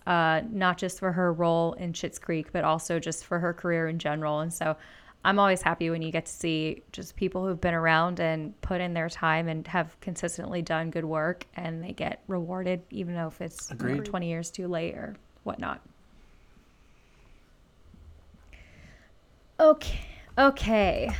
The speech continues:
Speaker 1: So moving on, we have best <laughs> most motion. I feel like we should, like, alternate who has to read these, but, um, best motion picture animated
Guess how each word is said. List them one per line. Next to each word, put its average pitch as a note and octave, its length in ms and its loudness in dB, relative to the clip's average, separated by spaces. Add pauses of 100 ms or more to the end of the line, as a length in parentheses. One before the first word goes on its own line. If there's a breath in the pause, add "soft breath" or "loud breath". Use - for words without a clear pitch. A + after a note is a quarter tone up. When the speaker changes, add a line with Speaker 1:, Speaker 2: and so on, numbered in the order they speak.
(640 loud breath)
Speaker 1:
So - 240 -6
moving A#3 400 2
on, F#3+ 380 2
we E3+ 80 -4
have E3+ 200 0
best - 380 2
<laughs> - 0 -
most G#3 460 0
motion. G#3+ 460 -4 (100)
I F#3 100 -10
feel C4+ 160 0
like A#3 160 2
we G#3 80 0
should, G3 180 -6
like, D3+ 220 -4
alternate - 380 -8
who F3+ 160 -12
has - 240 -12
to - 120 -12
read - 280 -10
these, - 340 -12
but, - 220 -8 (1000 loud breath)
um, F#3+ 640 2 (280)
best G#3+ 260 4
motion G3+ 320 0
picture G#3 640 2
animated F3+ 1000 0